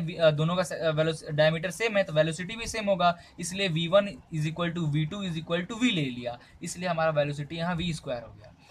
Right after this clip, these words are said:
Now pi d is the parameter, और हम पी से, पाई डी को हम पैरामीटर मान के पी से डिनोट कर ले रहे हैं, तो पाई डी की जगह पी लिख दिया मैंने, एल और वी स्क्वायर। ओके, now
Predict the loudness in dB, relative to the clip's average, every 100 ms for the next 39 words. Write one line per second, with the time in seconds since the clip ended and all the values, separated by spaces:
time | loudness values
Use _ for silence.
0 | -20 -14 -2 2 2 0 -8 -20 -20 -20
1 | -20 -20 -20 -4 2 4 2 -2 -4 -4
2 | 0 4 4 4 2 0 -4 -6 -16 _
3 | -6 0 2 2 0 -4 -2 -4 -2 0
4 | 0 -2 -4 -2 -2 2 4 4 0 -2
5 | 0 0 -2 -8 -6 -6 -2 -2 -4 -6
6 | -6 -6 -8 -8 -4 -2 -2 -4 -6 -6
7 | -6 -4 -4 -4 -4 -4 2 2 2 -2
8 | 2 2 2 4 4 4 -4 -6 -14 -18
9 | -20 -20 -10 -10 -10 -14 -20 -14 4 6
10 | 8 4